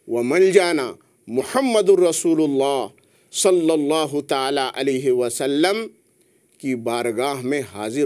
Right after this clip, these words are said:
होकर अपने कल्ब व रूह का इलाज करा लें। फिर उसे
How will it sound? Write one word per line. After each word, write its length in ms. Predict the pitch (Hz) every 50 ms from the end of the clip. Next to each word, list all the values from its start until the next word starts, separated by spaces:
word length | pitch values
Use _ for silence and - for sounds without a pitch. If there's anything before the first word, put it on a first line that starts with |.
| 123 101
होकर 460 | 135 147 156 156 190 190 190 202 202 - _ _ _ _ _ _ _ _ _ _ -
अपने 420 | 139 135 - 143 139 135 131 123 117 - _ -
कल्ब 220 | 156 156 156 135
व 140 | 123 127 117
रूह 240 | 113 117 135 143 135 117 -
का 120 | 131 113 110 - 95
इलाज 360 | 107 107 110 123 135 117 -
करा 280 | - 101 90 82 78 71
लें। 180 | 78 78 - _ _ _ _ _ _ _ _ _ _ _ _ -
फिर 140 | - 196 208
उसे 460 | 202 185 196 185 - 254 262 285